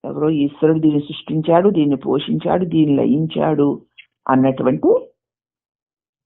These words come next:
ప్రవృత్తి కలిగిన వాడు కాడు.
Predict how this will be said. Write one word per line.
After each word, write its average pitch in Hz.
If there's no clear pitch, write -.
ప్రవృత్తి 143
కలిగిన 139
వాడు 123
కాడు. 120